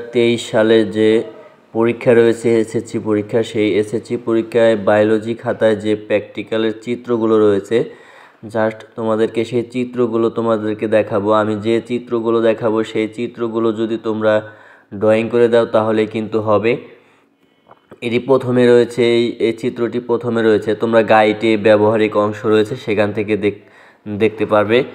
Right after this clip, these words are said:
এখানে কি কি লিখতে হবে, তোমরা সেখান থেকে দেখে লিখবে। আমি কিন্তু এখানে, আহ, লিখে দেইনি, তোমরা দেখে দেখে লিখে নেবে।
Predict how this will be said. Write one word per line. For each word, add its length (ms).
এখানে 320
কি 200
কি 140
লিখতে 340
হবে, 220
তোমরা 300
সেখান 320
থেকে 220
দেখে 300
লিখবে। 320
আমি 180
কিন্তু 300
এখানে, 420
আহ, 560
লিখে 380
দেইনি, 340
তোমরা 440
দেখে 260
দেখে 260
লিখে 320
নেবে। 300